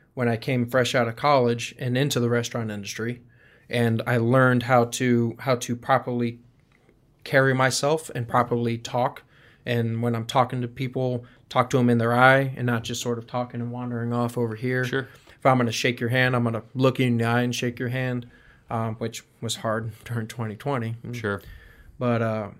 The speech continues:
Speaker 1: it's, it's once you learn that skill, and that's, that's the most important. Everything else, everything else is B S.
Speaker 2: Right.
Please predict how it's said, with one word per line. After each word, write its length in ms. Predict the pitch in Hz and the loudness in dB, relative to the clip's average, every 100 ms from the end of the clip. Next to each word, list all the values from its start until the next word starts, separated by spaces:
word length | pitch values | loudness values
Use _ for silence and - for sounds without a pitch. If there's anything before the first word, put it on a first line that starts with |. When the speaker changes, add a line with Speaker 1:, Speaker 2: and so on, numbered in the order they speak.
| - | -10
Speaker 1:
it's, 500 | 120 117 - - - _ | -8 -6 -6 -6 -8 _
it's 460 | 123 - - - - _ _ _ _ _ 123 | -6 -4 -6 -8 -10 _ _ _ _ _ -8
once 320 | 131 135 135 | -2 -2 -2
you 440 | 147 135 127 117 117 | 0 0 0 -2 -6
learn 400 | 120 123 139 143 | -6 0 2 2
that 240 | 135 123 - | 2 2 0
skill, 600 | - - 147 123 113 113 - _ _ _ _ _ - | -4 0 4 4 2 -2 -16 _ _ _ _ _ -6
and 180 | 123 | 0
that's, 240 | 127 127 - | 0 0 -2
that's 260 | 135 127 | -2 0
the 60 | 123 | -2
most 260 | 120 135 135 | 0 0 -2
important. 300 | 120 - 147 | -8 -4 -2
Everything 320 | 165 151 143 | 0 0 0
else, 340 | 143 143 - - | 0 0 -2 -2
everything 320 | 156 151 143 | -2 -2 -2
else 160 | 139 127 | -2 -2
is 80 | 120 | -4
B 180 | 120 113 | -2 -2
S. 280 | 107 - - - _ - | -4 -10 -12 -20 _ -4
Speaker 2:
Right. 240 | 110 101 | -2 -2